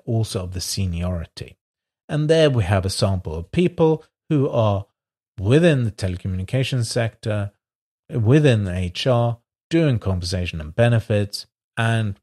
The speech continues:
in my case, I was in charge of it. So be the, mm, people who had that specialization, if you like. That would be a very small sample in locations where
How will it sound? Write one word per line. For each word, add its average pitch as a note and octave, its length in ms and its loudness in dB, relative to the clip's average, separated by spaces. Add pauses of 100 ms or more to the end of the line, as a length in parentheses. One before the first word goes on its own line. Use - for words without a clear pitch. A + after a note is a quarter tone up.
in F2+ 100 -6
my A#2+ 200 4
case, E2 320 -6
I G#2+ 120 -8
was F2+ 220 -8
in D#2+ 120 -14
charge C#3 340 -6
of F2 80 -8
it. F2+ 240 -14
So G2 300 -4 (200)
be A#2 140 4
the, G#2+ 140 2
mm, C#3 420 -8
people G#2 240 -2
who F#2 140 0
had F#2 280 -2
that E2+ 320 -10
specialization, F2 840 -10
if - 180 -16
you G2 60 -6
like. G#2 240 -6 (240)
That C#3 560 0 (440)
would A#2 380 -2
be F#2 440 -4
a G2+ 80 0
very F#2 440 -2
small E2 560 -8
sample F2 680 -2 (540)
in E3 280 4
locations G2 720 -2
where G#2+ 520 0